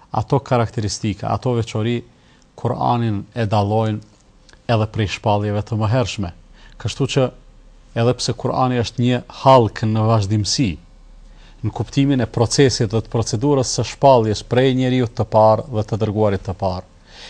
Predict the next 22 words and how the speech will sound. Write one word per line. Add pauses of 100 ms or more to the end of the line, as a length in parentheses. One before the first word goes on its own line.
(120)
e
deri
te
i
dërguari
i
fundit,
Muhamedi
sallallahu
alaihi
wasallam. (540)
Megjithatë, (580)
edhe
pse
është
një (100)
pjesë (260)
e
atij
procesi, (460)
por
nuk